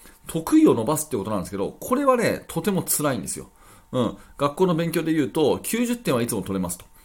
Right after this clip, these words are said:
九十点はいつも取れる科目なんだけど、今度こそは百点取りたいというふうに、九十点を百点に持っていくっていうのは、ものすごく大変なんですよね。うん。エヌビーエーのスリーポイントシューターでさえ、やっぱり四割ぐらいしか入らないわけですよ。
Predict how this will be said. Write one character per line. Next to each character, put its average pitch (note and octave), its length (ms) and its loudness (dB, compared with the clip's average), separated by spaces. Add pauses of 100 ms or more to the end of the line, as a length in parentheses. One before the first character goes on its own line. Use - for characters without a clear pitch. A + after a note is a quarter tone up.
(180)
九 G#3 200 0
十 A3+ 140 0
点 D3+ 160 -2
は A2+ 100 -2
い D#3 60 -2
つ D3+ 80 -2
も B2 100 -2
取 C#3 180 -2
れ C3 40 -4
る A#2 60 -2
科 - 140 -4
目 C#3+ 220 -4
な D3 80 0
ん C3+ 60 -4
だ G2+ 80 -4
け F2+ 100 -8
ど、 C3 280 0 (200)
今 C#4 440 -2
度 B3+ 100 -2
こ A#3 160 -2
そ A#3+ 100 0
は A3+ 80 2
百 D#3 200 -6
点 D3 120 0
取 G#2 140 -2
り G2 40 -6
た F2 60 0
い E2 60 -6
と - 80 -20 (560)
い D3+ 260 8
う C#3+ 40 8
ふ C3+ 180 0
う A#2 60 0
に、 A#2 180 -4
九 B3 280 -2
十 A#3+ 140 -4
点 F3 200 -2
を - 60 0
百 - 280 -10
点 G3+ 120 0
に D3 60 2
持 G#2 140 0
っ - 40 -10
て B2+ 120 -6
い - 20 -4
く A#2+ 60 -2
っ A#2+ 40 -10
て G2+ 100 -8
い - 20 -4
う F#2 40 -2
の G2 60 0
は、 G#2 200 -2 (280)
も B2 160 0
の F3 140 -4
す - 180 -2
ご G#3+ 160 -2
く G3 300 0 (380)
大 C#3+ 200 0
変 C3 140 0
な G#2 80 -2
ん E2 40 -6
で - 60 -12
す F2+ 40 -8
よ F#2+ 60 -6
ね。 D3 220 -6 (300)
う A#2+ 40 -6
ん。 G#2 140 -4 (320)
エ D3+ 120 2
ヌ A#3 120 2
ビ B3+ 200 0
ー B3 40 2
エ - 40 2
ー - 20 0
の D#3+ 80 2
ス - 160 -2
リ F3+ 160 0
ー F#3 40 -10
ポ F#3+ 120 2
イ - 20 0
ン F3 60 -4
ト F3 80 -2
シ - 180 0
ュ F#3+ 60 4
ー F#3 60 -2
タ B2+ 100 2
ー G#2+ 40 0
で F#2 80 -4
さ D#3 220 2
え、 C3 280 2 (240)
や - 80 -8
っ - 20 -14
ぱ E3 100 4
り A2+ 100 0
四 E3 200 4
割 G3 160 4
ぐ F#3 80 6
ら D3 80 6
い A2+ 60 4
し - 80 -6
か - 260 -4
入 F3 220 -2
ら G3 100 0
な C3 80 0
い F#2+ 40 -2
わ E2+ 80 -4
け D#2+ 60 -8
で D2+ 60 -8
す D2+ 80 -12
よ。 C#2 80 -14